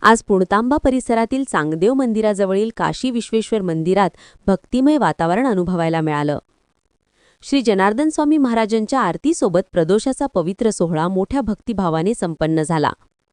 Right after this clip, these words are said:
संध्याकाळी मंदिराच्या प्रांगणात झालेल्या आरतीवेळी परिसर भक्तिरसात न्हाऊन निघाला. शंख, घंटानाद आणि हरिनामाच्या गजरात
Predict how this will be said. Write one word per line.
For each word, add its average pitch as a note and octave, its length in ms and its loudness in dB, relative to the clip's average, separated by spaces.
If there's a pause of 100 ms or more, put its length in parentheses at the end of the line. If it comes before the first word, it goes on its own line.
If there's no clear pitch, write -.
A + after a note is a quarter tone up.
(920)
संध्याकाळी A3+ 440 2
मंदिराच्या G3+ 540 2
प्रांगणात E3+ 500 0
झालेल्या F3 400 0
आरतीवेळी G3 460 -2 (280)
परिसर B3+ 340 4
भक्तिरसात G#3+ 680 -2
न्हाऊन G3 300 0
निघाला. D#3+ 440 -2 (840)
शंख, A3+ 440 2
घंटानाद F#3+ 800 0
आणि F#3+ 160 2
हरिनामाच्या A#3 720 0
गजरात E3+ 340 0